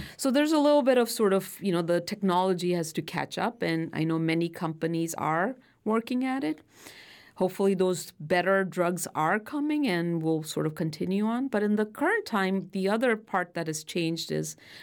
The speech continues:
our understanding of how we use these precision targets. You know, if we say that, one, the drugs should become more precise. And then the second part is you still need to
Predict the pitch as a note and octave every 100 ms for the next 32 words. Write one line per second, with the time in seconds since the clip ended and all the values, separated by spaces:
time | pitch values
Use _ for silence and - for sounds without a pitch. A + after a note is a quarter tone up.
0 | - - F3 F3+ F3+ F3 - E3+ F3 E3+
1 | E3+ D#3 E3 E3 F3+ E3 E3 E3+ - -
2 | - - - - - F3+ F3 - - F#3+
3 | - G#3+ G3 F3 E3+ - E3 D#3 B2+ -
4 | - F3 D#3+ D3+ D3+ D#3+ D3+ D#3 D#3 D#3
5 | - - - - - _ F3 E3+ F3 F#3
6 | G3+ G#3 G3 - D#3+ E3+ F#3 - F3+ E3+
7 | F3+ F3 E3+ E3+ E3 G3 - - C#3+ -
8 | - - - _ G#3+ G3+ G#3+ A3+ A3+ D#4
9 | D#4 D4 C4 G3 F3+ F3+ F3 - _ -
10 | _ C4+ - F#4+ G4 D4+ A#3+ A3+ A#3